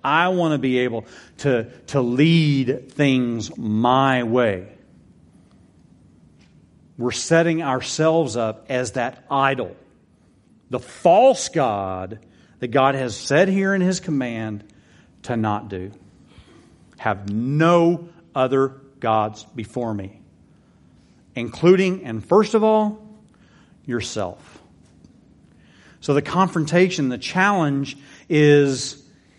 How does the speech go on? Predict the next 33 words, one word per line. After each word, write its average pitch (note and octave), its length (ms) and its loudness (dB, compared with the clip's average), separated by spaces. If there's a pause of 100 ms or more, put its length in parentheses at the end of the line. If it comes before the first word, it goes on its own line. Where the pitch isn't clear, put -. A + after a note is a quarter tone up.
(460)
which F3 320 0
of B3+ 80 0
these F#3+ 220 0
gods D3+ 760 0 (380)
am D#3+ 120 0
I F3 80 2
flirting A#3 460 0
with? G2+ 460 -10 (800)
Maybe C#4 220 0
you're D#4+ 120 2
not B3 220 -2
actively G3 580 0
engaged E3+ 520 -2
in D#3+ 80 -2
serving F#3 320 2
them, A3 100 -2 (160)
but E3+ 160 -2
you E3+ 60 -6
could A3+ 120 2
be G3 120 0
flirting A3 420 2
with D#3+ 160 -2
them. G#3 240 -6 (1400)
There's D3 180 2
a D3 100 4
song F3 380 2
by C#3 140 4
Todd D3 320 0
Agnew C#3+ 340 0
that A#2+ 140 -4
I - 20 0
really C3 340 0
like, C3+ 220 4